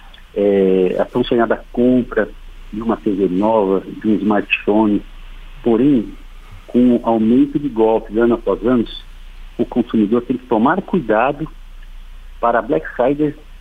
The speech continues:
pra, para a Black Friday não se tornar uma Black fria. Ou seja, para o consumidor não comprar gato por lebre ou tomar golpes também.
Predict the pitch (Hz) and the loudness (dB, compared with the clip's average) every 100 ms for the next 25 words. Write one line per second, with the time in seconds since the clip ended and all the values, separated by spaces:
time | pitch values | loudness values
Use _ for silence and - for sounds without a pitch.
0 | - - - 107 - - 113 107 110 131 | -20 -8 -2 -2 -4 -4 0 2 2 0
1 | - 135 139 127 127 180 180 - 139 123 | 0 -2 0 2 4 4 0 0 0 2
2 | 160 175 - - - 135 143 110 113 170 | 2 0 -4 -14 -10 -2 -2 0 0 0
3 | - - - 113 101 87 - - - - | 0 -8 -8 -2 -2 -2 -6 -18 -20 -20
4 | - - - - 131 - 117 95 90 - | -20 -20 -18 -4 -2 0 0 0 -4 -12
5 | - - - - - - 135 - 120 98 | -14 -18 -18 -8 -6 -2 -2 2 2 2
6 | 160 151 - - - - - - - - | 2 0 -4 -18 -20 -20 -20 -20 -20 -20
7 | - - - 113 113 120 147 175 175 - | -20 -20 -12 -2 2 4 4 2 0 -4
8 | - 131 117 113 113 98 113 110 - 117 | -6 -2 0 2 0 2 0 0 -6 -6
9 | 101 101 113 135 143 - 139 143 156 135 | 0 2 2 0 -4 -2 -2 0 0 2
10 | 156 139 127 123 - 123 104 87 | 2 2 0 0 -6 -6 -4 -6